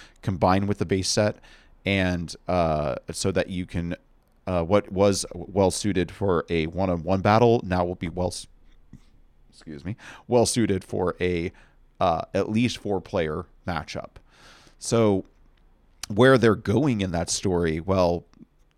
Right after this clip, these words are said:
uh, there's going to be a little bit of a shakeup where Akaya and Jericho Stone are going to have to travel across the world to the jungles of another continent.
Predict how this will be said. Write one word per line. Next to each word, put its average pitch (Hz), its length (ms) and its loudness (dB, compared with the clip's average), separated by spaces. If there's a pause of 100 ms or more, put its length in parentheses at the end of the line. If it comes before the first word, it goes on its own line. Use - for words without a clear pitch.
(340)
uh, 87 160 -2
there's 98 220 -2
going 113 160 2
to 107 40 0
be 107 100 0
a 101 60 2
little 101 200 2
bit 95 120 0
of 90 80 -2
a 90 40 0
shakeup 87 500 -2 (380)
where 95 240 0
Akaya 127 800 0 (220)
and 95 100 -6
Jericho 101 340 0
Stone 95 260 0
are 82 60 -4
going 90 120 0
to 90 40 2
have 90 100 0
to - 60 -12
travel 87 300 2
across 82 400 -2
the - 80 -8
world 78 540 -2 (380)
to 87 440 -2
the 90 140 -2
jungles 85 720 -2 (300)
of 87 220 2
another 85 260 0
continent. - 720 -8